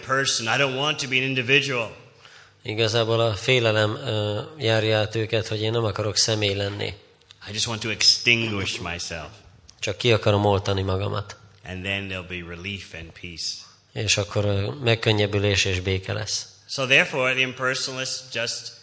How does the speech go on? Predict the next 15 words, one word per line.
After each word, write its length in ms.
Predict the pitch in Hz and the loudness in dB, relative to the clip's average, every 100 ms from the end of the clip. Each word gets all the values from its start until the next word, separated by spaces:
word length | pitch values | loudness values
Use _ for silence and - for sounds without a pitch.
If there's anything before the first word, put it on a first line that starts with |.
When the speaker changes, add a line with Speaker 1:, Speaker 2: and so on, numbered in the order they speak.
| - _ | -20 _
Speaker 1:
make 280 | 104 120 - | 0 0 2
a 80 | 110 | -4
blanket 440 | 101 120 135 143 117 | 0 2 4 2 0
statement. 520 | - 143 147 117 104 - - _ _ _ | 2 2 2 -2 -12 -14 -20 _ _ _
Everything 1160 | 104 123 131 131 120 123 117 117 120 113 110 104 98 - | 0 4 6 6 4 -2 -2 -2 -2 -2 -6 -10 -14 -10
personal 840 | 139 127 - - 117 113 110 107 101 | -4 -2 -2 -4 -6 -4 -4 -4 -6
is 140 | 98 92 - | -6 -10 -14
Maya. 460 | 92 98 104 92 78 90 - _ _ | -10 -6 -4 -4 -8 -16 -20 _ _
Speaker 2:
Ezért 340 | 135 104 110 107 | -6 0 0 0
az 120 | 107 | 2
impersonalisták 880 | 110 104 104 113 107 107 101 - 101 | 2 2 2 2 2 2 2 2 2
csak 200 | - 104 | 0 0
egy 140 | 107 | 0
üres 260 | 110 101 98 | 2 2 2
kijelentést, 840 | - 104 101 98 98 101 - - | 2 2 2 0 -2 -2 -2 -2